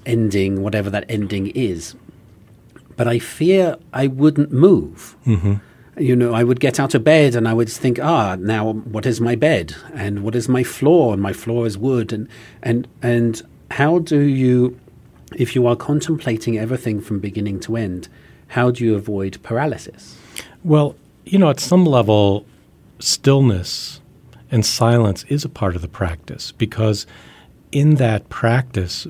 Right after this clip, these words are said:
Speaker 2: we, um, quiet the mind enough to see the stories, the habits of mind that, in fact, limit us from that perspective,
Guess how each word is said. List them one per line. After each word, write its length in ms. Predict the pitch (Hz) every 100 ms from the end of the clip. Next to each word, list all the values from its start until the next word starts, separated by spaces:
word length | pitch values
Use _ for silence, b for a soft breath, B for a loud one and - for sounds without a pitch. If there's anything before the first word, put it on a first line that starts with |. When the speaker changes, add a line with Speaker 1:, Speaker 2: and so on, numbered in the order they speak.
| -
Speaker 2:
we, 640 | 107 110 107 104 101 107 -
um, 440 | 104 98 101 101 - B B B
quiet 460 | - - 131 131 127
the 60 | 113
mind 380 | 110 107 104 98
enough 520 | 104 156 104 - -
to 140 | -
see 680 | 120 - - 160 156 127 107 B B B B
the 100 | -
stories, 800 | - - - 123 120 117 113 110
the 100 | -
habits 560 | 92 - 110 107 - -
of 100 | 101
mind 460 | 101 98 98 98
that, 240 | 101 104 110
in 80 | 113
fact, 280 | - 98 101
limit 340 | 98 143 165
us 200 | 98 85 -
from 220 | 107 95
that 200 | 95 90
perspective, 760 | - - - 107 - 80 -